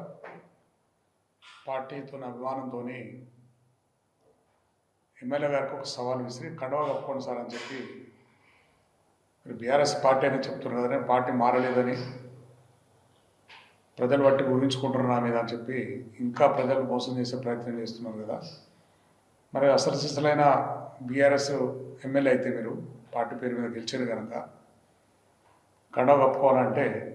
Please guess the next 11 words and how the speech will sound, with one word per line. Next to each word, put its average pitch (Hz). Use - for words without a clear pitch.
పోలీసులు 147
దౌర్జన్యం 139
చేసి, 127
ఎందుకంటే 127
ఇక 123
పోలీసు 131
వ్యవస్థ 139
అయితే 143
ప్రభుత్వానికి 131
ఏ 135
విధంగా 139